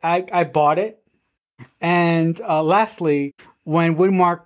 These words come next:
shoots Eda and he leaves the building like you, I'm like, "What the fuck are you doing, you idiot?"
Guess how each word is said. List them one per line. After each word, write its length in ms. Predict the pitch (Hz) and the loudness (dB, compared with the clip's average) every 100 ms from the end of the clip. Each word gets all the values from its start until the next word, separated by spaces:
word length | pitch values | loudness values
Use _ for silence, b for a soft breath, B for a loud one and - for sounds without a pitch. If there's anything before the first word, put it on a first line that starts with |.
| _ | _
shoots 460 | - - 190 202 220 | -12 -4 -2 -2 -4
Eda 300 | 240 160 175 | -4 0 0
and 240 | 220 180 | 0 -2
he 120 | 143 165 | 0 0
leaves 280 | 165 185 | 0 -2
the 60 | 165 | -2
building 360 | 156 170 185 180 | 0 2 2 0
like 320 | 170 165 175 | 0 -2 -4
you, 320 | 196 240 254 | -2 -2 -2
I'm 200 | 214 196 | -2 0
like, 260 | 214 214 302 | -2 -4 -6
"What 160 | 330 | -4
the 80 | 320 | -4
fuck 360 | - 247 220 214 | -4 -6 -6 -4
are 40 | |
you 160 | 170 143 | -4 -2
doing, 260 | 160 160 | 0 -2
you 160 | 135 - - | -4 -8 -2
idiot?" 540 | 170 143 160 165 | -2 -2 -4 -4